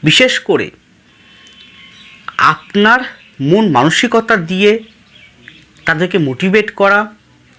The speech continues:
এছাড়াও আপনি অনেক কষ্ট, দুঃখে, যন্ত্রণা, ছটফট করছেন, তা সত্ত্বেও দেখবেন এই সময়টা আপনার পরিবারের জন্য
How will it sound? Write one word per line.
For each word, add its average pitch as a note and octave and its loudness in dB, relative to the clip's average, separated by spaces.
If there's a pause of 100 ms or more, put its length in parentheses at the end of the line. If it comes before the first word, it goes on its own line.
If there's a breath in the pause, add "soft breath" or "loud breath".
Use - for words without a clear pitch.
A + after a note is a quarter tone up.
(1080 soft breath)
এছাড়াও G#3 2 (460)
আপনি - -4 (140)
অনেক C4 0 (100)
কষ্ট, G3 0 (220)
দুঃখে, G#3 -4 (100)
যন্ত্রণা, E3 0
ছটফট F3 -4 (100)
করছেন, - 0 (400)
তা F#3 4 (200)
সত্ত্বেও B3 0 (380)
দেখবেন G3 -2
এই E3+ -4
সময়টা C4+ 0 (560 loud breath)
আপনার E3+ -4
পরিবারের F#3+ 2
জন্য F#3 2